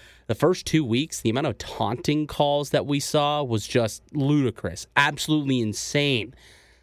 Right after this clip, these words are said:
And then in week three, there were not nearly as many taunting calls, despite there being just as, you know, just as what I consider to be,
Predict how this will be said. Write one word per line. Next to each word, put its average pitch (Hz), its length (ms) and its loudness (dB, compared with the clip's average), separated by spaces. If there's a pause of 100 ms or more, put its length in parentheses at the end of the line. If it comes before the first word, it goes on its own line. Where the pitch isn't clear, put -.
(140)
And 147 80 2
then 294 240 0
in 277 100 2
week 254 200 0
three, 220 460 -2
there 110 120 0
were 127 120 2
not 190 240 0
nearly 165 500 2
as 123 160 -2
many 135 240 2
taunting 139 600 -2
calls, 101 580 -2 (500)
despite 156 520 2
there 143 160 0
being 139 520 0
just 135 600 0
as, 131 760 -2
you 139 200 0
know, 110 560 -4
just 131 340 0
as 123 300 0 (380)
what 117 300 0
I 107 280 2
consider 101 420 -2
to 92 140 -4
be, 95 320 -4